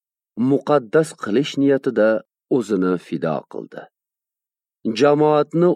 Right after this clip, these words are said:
o'z huzuriga keltirganda, jamoat har qanday g'ubor, ajin va dog'dan xoli bo'lib, ulug'vor, muqaddas va benuqson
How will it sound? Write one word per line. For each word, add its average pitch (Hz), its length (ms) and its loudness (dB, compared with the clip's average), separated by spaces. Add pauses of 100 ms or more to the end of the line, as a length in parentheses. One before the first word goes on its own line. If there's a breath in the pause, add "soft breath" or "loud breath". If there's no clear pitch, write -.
o'z 139 340 2
huzuriga 120 600 0
keltirganda, 92 880 0 (500)
jamoat 147 720 2
har 151 360 0
qanday 113 540 0
g'ubor, 104 580 0 (640)
ajin 143 440 2
va 135 160 4
dog'dan 117 540 2 (220)
xoli 110 460 -2
bo'lib, 151 320 0 (640)
ulug'vor, 123 640 2 (580)
muqaddas 147 840 0
va 127 280 2
benuqson 120 800 0